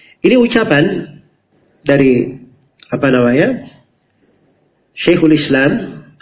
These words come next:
rahimahullahu taala, ini memang ada dari ucapan beliau. Tapi beliau bukan di konteks orang yang membolehkan apa? Membolehkan maulid. Saya sudah bacakan ya ucapan beliau tegas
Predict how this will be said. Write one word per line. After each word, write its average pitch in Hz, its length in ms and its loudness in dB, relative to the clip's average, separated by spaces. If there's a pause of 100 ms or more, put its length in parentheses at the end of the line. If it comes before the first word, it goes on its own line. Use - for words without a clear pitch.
(140)
rahimahullahu 131 800 0
taala, 120 560 -2 (880)
ini 170 80 4
memang 233 640 0 (160)
ada 240 240 2
dari 156 240 4
ucapan 143 400 0
beliau. 135 240 2 (1120)
Tapi 139 240 0
beliau 220 240 2
bukan 196 320 0
di 160 80 2
konteks - 720 -2
orang 165 240 2
yang 156 160 4
membolehkan 131 640 0
apa? 127 320 -4 (1120)
Membolehkan 127 480 0
maulid. 139 400 0 (720)
Saya - 240 0
sudah 170 160 4
bacakan 151 400 2
ya 233 80 4
ucapan 143 480 2
beliau 147 160 4
tegas 147 640 0